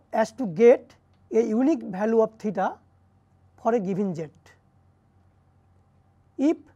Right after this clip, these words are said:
the value of theta, that is of argument z, is restricted to lie in the range from minus pi less than theta less or equal to pi, we obtain the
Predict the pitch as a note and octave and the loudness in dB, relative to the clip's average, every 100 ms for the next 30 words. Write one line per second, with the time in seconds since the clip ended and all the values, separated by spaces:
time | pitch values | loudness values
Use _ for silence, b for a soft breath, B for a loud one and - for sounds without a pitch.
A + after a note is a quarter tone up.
0 | G#3+ G#3 E3 E3+ A#3+ D4+ C#4+ - _ - | -8 -6 -6 -4 -2 0 -2 -4 _ -10
1 | A#3 A3+ G#3 - _ _ _ _ _ _ | -8 -8 -10 -16 _ _ _ _ _ _
2 | _ - G#3 A3 A#3+ B3+ B3 A3+ G3+ G#3+ | _ -8 -4 -2 0 0 -2 -6 -6 -2
3 | G#3+ F#3+ D3 G3 - - _ _ _ _ | -2 -2 -2 -2 -2 -8 _ _ _ _
4 | _ A3+ G#3 A3 A3 - D4+ - - G#3+ | _ -4 2 2 0 -4 -6 -6 -4 -2
5 | A#3+ - _ _ A#3+ G3 F3+ F3+ A3 F#4 | -2 -4 _ _ -4 -2 0 -2 -6 -12
6 | _ _ _ _ _ _ _ _ _ _ | _ _ _ _ _ _ _ _ _ _
7 | _ _ _ G#3+ G#3+ G#3 G#3 B3+ G#3+ - | _ _ _ -4 -2 2 4 4 2 -10
8 | - _ _ _ _ _ _ - A3+ G3+ | -20 _ _ _ _ _ _ -2 0 0
9 | G3 G3+ B3 - C#4+ D4+ D#4+ A4 G3 G3 | -2 0 -2 0 0 0 -2 -8 -4 -2
10 | F3 C4 - A#3 C#4+ A#3+ G#3 A#3+ A3+ G#3+ | 0 0 -2 -4 -2 -2 -2 -4 -4 -4
11 | G3+ - F#3 G3+ G4+ - _ _ _ _ | -4 -4 -4 -4 -8 -16 _ _ _ _
12 | _ _ _ _ _ _ _ - A3+ G#3+ | _ _ _ _ _ _ _ -8 -2 0
13 | G3 - - C#4+ C4 G#3 | 0 -2 -2 -2 -2 -6